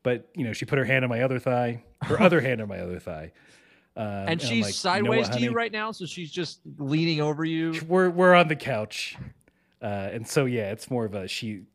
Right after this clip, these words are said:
Speaker 1: both of her hands are stretched out towards her
Speaker 2: Wow.
Speaker 1: right. <laughs> Uh,
Speaker 2: What a, what a
Speaker 1: she's,
Speaker 2: beautiful
Speaker 1: she's rubbing
Speaker 2: woman.
Speaker 1: both thighs <laughs>
Speaker 2: Yeah.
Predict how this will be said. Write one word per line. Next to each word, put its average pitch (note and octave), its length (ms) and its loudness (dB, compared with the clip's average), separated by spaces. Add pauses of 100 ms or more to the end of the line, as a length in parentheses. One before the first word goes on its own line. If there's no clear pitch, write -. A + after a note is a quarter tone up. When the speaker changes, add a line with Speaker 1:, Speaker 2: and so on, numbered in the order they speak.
(140)
Speaker 1:
both C3+ 160 -2
of A2+ 80 -8
her A2 120 -4
hands G#2 360 -6
are F#2 220 -8 (220)
stretched - 480 -4
out A2+ 280 -2
towards G#2 360 -6
her G#2 140 -4
Speaker 2:
Wow. G2 360 -4 (500)
Speaker 1:
right. - 80 -8 (580)
<laughs> G3+ 80 -8 (720)
Uh, G#2 140 -8 (920)
Speaker 2:
What A3+ 160 -2
a, D#3+ 200 2
what G#3+ 100 4
a F#3+ 60 4
Speaker 1:
she's, - 140 -6
Speaker 2:
beautiful D#3+ 260 6
Speaker 1:
she's - 20 8
rubbing E3 240 8
Speaker 2:
woman. D#3+ 220 6
Speaker 1:
both E3+ 80 -8
thighs B2 720 -2
<laughs> - 40 -8
Speaker 2:
Yeah. B2+ 240 0